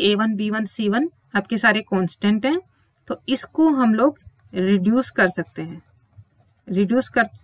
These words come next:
सकते हैं to homogeneous ordinary differential equation, ठीक है। अब कैसे इसको reduce करेंगे,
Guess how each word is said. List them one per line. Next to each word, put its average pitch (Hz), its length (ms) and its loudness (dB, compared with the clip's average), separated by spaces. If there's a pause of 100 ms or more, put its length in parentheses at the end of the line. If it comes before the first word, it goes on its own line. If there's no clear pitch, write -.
(180)
सकते 220 300 -4
हैं 220 100 0
to 285 200 0 (580)
homogeneous 208 580 2
ordinary 185 400 2
differential 160 480 -4
equation, - 420 -16 (560)
ठीक 285 180 0
है। 285 100 0 (1200)
अब 220 200 2
कैसे 220 320 2
इसको 247 260 0
reduce 240 340 0
करेंगे, 226 420 0